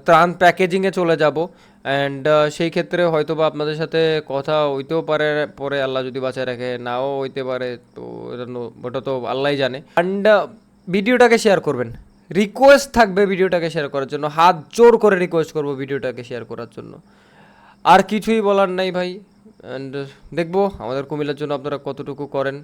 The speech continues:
সাপোর্ট দেন। আশা করি, ভাই, সবাই সব দিক থেকে প্রবলেম আছে, কে কোন দিকে সাহায্য করেন বুঝতে পারতেছে না। But প্লিজ, প্লিজ, প্লিজ, এই হেল্পটা আমি হিমু আগে কখনো আপনাদের কাছে হেল্প চাইনি,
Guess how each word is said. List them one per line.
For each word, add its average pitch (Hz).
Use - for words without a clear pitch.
সাপোর্ট 117
দেন। 131
আশা 180
করি, 208
ভাই, 185
সবাই 190
সব 202
দিক 185
থেকে 196
প্রবলেম 165
আছে, 170
কে 165
কোন 156
দিকে 160
সাহায্য 151
করেন 151
বুঝতে 139
পারতেছে 151
না। 170
But 143
প্লিজ, 175
প্লিজ, 143
প্লিজ, 139
এই 143
হেল্পটা 139
আমি 143
হিমু 143
আগে 139
কখনো 170
আপনাদের 180
কাছে 170
হেল্প 156
চাইনি, 143